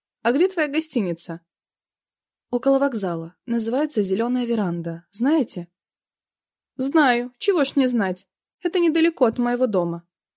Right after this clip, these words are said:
Так я прямо сейчас приду?» «Да, я буду ждать вас внизу, в летнем кафе под тентами. Это рядом с гостиницей». «Да знаю, знаю. Сейчас приду. Ой, как я тебя узнаю-то?» «Я буду в светлых джинсах и белой футболке.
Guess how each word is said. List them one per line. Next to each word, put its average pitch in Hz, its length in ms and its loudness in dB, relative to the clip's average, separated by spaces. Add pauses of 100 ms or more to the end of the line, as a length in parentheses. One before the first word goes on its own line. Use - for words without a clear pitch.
Так 320 180 -2
я 311 100 4
прямо 302 260 2
сейчас 330 320 -2
приду?» 175 460 0 (1300)
«Да, 233 460 2
я 226 180 0
буду 247 240 2
ждать 294 280 -2
вас 208 160 -4
внизу, 220 380 0
в 170 60 -2
летнем 220 340 0
кафе 208 360 -2
под 214 220 -6
тентами. 175 540 -2 (300)
Это 262 180 0
рядом 247 240 2
с 220 40 -6
гостиницей». 180 760 -4 (600)
«Да 349 160 4
знаю, 262 360 4
знаю. 220 500 -2
Сейчас 294 360 -2
приду. 208 420 -2 (540)
Ой, 220 180 6
как 339 200 -2
я 381 80 2
тебя 349 240 0
узнаю-то?» 190 640 -2 (880)
«Я 220 160 2
буду 208 220 0
в - 40 -10
светлых 208 380 -2
джинсах 247 420 -2
и 190 40 0
белой 240 260 0
футболке. 180 640 -6